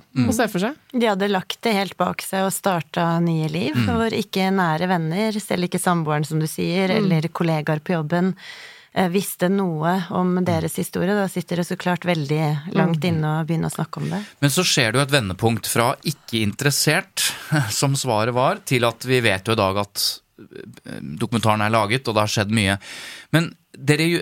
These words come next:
Speaker 1: altså et metodisk grep, eh, dere bruker, eller som dere beskriver også godt i metoderapporten, er hvordan skal dere løse det? For det første så finnes det ikke bilder.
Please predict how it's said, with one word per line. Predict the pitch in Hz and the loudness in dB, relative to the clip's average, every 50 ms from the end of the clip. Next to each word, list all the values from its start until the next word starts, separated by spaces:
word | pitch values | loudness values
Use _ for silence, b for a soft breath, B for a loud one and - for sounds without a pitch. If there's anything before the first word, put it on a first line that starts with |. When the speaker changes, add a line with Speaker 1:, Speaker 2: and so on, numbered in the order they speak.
| - - - - - | -4 -8 -12 -6 -4
Speaker 1:
altså | 143 - 160 | 0 0 0
et | 143 - - | 0 2 0
metodisk | 160 165 160 - - 131 117 113 123 147 151 - - - 120 | 0 0 0 -2 -4 -4 -2 0 2 2 2 0 -2 -2 -2
grep, | 120 120 123 135 135 - _ - - - | 0 2 2 2 0 -2 _ -12 -6 -2
eh, | 123 127 120 120 117 | 0 0 0 0 0
dere | 117 127 123 131 | 2 2 2 2
bruker, | 131 135 131 101 92 - - 123 120 123 | 2 0 0 0 -2 -2 0 0 0 2
eller | - 120 113 123 117 | 0 0 0 0 0
som | - 123 120 | 0 0 0
dere | 117 123 123 | 2 0 2
beskriver | 123 123 - - 113 107 104 101 117 113 | 0 0 0 0 0 0 0 0 0 0
også | 104 - - 113 | 0 -2 -2 -2
godt | 110 101 - - - | -2 -4 -4 -4 -4
i | 113 | -4
metoderapporten, | 107 117 - 127 117 - 92 92 - 98 - - 117 120 107 | -2 -2 -2 -2 -2 -2 -2 -2 -2 -4 -4 -2 -2 0 0
er | 110 | 0
hvordan | 107 113 113 117 113 110 127 131 131 | -2 -2 -4 -4 -2 0 0 0 0
skal | - - - - | 0 -2 -2 -2
dere | 127 120 127 | 0 0 2
løse | 127 110 90 - - - 98 | 2 2 0 0 -2 0 0
det? | 104 104 98 | 0 0 2
For | - 127 | 0 0
det | 120 | 0
første | 131 - - 139 | -2 0 0 0
så | - - 135 | -2 0 -2
finnes | - 110 98 - | -2 -2 -4 -4
det | 104 95 | -4 -4
ikke | 110 107 | -2 -2
bilder. | 113 101 87 82 - 90 - | -2 -2 -2 -4 -6 -6 -8